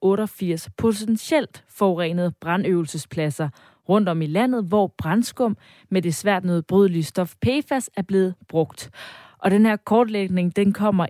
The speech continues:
efter, at, øh, hundrede otteogfirs borgere, simpelthen det samme antal, i Korsør, har fået konstateret forhøjet kolesteroltal,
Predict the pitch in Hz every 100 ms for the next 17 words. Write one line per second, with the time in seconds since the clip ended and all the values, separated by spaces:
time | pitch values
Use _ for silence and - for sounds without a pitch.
0 | - 185 - 196 - 165 - _ 165 147
1 | 139 135 - - - 240 262 - 202 226
2 | 247 180 160 - 214 262 262 220 214 180
3 | 185 175 196 226 220 240 269 233 - 214
4 | 277 269 262 254 143 - 220 - 208 196
5 | 202 185 190 - 240 196 - 185 170 233
6 | 196 - 202 185 233 240 311 233 - 165